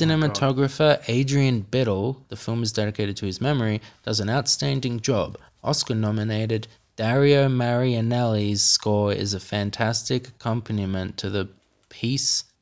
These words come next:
Speaker 2: and the visual effects are astonishing,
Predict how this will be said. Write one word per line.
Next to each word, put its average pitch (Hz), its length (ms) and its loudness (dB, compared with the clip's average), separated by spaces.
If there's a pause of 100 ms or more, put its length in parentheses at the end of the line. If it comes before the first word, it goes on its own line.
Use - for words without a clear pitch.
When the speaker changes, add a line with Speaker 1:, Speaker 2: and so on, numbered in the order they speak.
(760)
Speaker 2:
and 110 240 0
the 110 80 0
visual 131 840 0
effects 104 720 -2
are 95 220 -2
astonishing, 92 920 -4